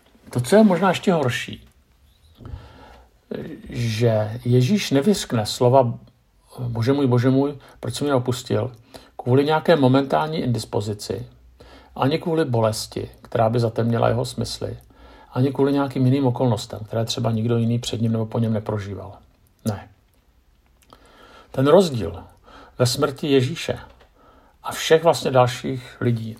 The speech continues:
a i velikánů víry, teda, když teda teďka konkrétně řekneme toho Bonhoeffera, Mora, Husa, tak je tato. U Ježíše skutečně dojde ke skutečnému opuštění Bohem. To je velmi důležité.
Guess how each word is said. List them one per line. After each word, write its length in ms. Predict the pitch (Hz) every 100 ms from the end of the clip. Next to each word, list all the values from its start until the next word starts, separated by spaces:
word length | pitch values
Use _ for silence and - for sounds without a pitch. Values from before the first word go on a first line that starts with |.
| _
a 120 | 135
i 140 | - 131
velikánů 540 | 123 135 135 135 135
víry, 320 | 117 123 110
teda, 260 | - - 101
když 140 | -
teda 220 | - 120 110
teďka 280 | 117 -
konkrétně 460 | 117 123 123 123 123
řekneme 400 | 120 123 117 113
toho 180 | 107 104
Bonhoeffera, 520 | 110 110 123 120 107
Mora, 400 | 101 110 113 107 - - - - _
Husa, 500 | 117 123 - - - _ - - - - _ _
tak 240 | - 135 -
je 100 | 135
tato. 420 | - 120 - - - _ _ _ _
U 160 | - 131
Ježíše 440 | 127 139 131 151
skutečně 640 | 131 135 123 135 - 143
dojde 320 | 123 113 120
ke 180 | 123 110
skutečnému 880 | - - 117 120 120 113 113 110 110 - -
opuštění 880 | 127 - 131 - - 110 110 104 - -
Bohem. 340 | 95 85 80 - _ _ _ _ _ _ _ _ _ _ _ _ _ _ _ _ - - - _ _ - -
To 60 | 139
je 20 |
velmi 200 | 180 190
důležité. 520 | 180 165 107 -